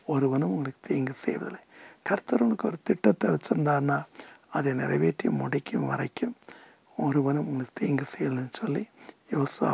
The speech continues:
ஒண்ணு ஐந்துல பார்க்கிறோம். எலிசாவை சுத்தி பெரிய சேனை வந்துச்சு. அதை விட பெரிய பரலோக சேனை அவனை காப்பாற்றிட்டு. ஜெபம் பண்ணுவோமா? அன்பின் கர்த்தாவே, இன்றைக்கும் உம்முடைய பாதுகாப்பு எங்களுக்கு ரொம்ப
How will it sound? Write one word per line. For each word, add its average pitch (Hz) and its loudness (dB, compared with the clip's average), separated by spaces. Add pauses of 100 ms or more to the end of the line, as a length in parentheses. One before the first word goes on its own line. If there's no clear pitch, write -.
(120)
ஒண்ணு 135 0 (140)
ஐந்துல 139 -2 (100)
பார்க்கிறோம். - -8 (560)
எலிசாவை 139 0
சுத்தி - -4
பெரிய 147 0
சேனை 151 2
வந்துச்சு. 139 -2 (680)
அதை - 2
விட 214 4
பெரிய 147 2 (160)
பரலோக 139 2
சேனை 131 -4 (160)
அவனை 131 -2
காப்பாற்றிட்டு. - -4 (160)
ஜெபம் 208 0
பண்ணுவோமா? 190 -4 (480)
அன்பின் 131 -2
கர்த்தாவே, 135 0 (600)
இன்றைக்கும் 220 2 (500)
உம்முடைய 135 0
பாதுகாப்பு 170 2
எங்களுக்கு 147 -2
ரொம்ப - -4